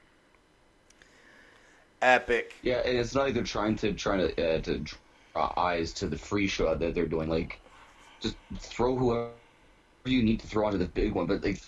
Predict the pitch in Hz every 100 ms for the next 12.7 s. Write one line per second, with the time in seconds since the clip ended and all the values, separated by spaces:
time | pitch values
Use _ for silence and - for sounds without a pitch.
0 | - - - - - - - 92 110 -
1 | 107 - - 98 98 92 82 90 85 -
2 | 90 - 90 87 82 78 85 80 - -
3 | 90 87 90 64 87 80 98 - 78 90
4 | 73 58 58 - 82 - - - - -
5 | - - - _ _ - _ _ _ _
6 | _ _ _ _ _ _ _ _ _ _
7 | _ _ - - - 151 185 190 180 170
8 | 143 151 135 165 - 180 196 190 - -
9 | - - - - - - - 233 - 143
10 | - 165 147 151 143 135 131 139 - 147
11 | 113 110 131 147 117 113 107 101 101 98
12 | - 143 143 - 110 92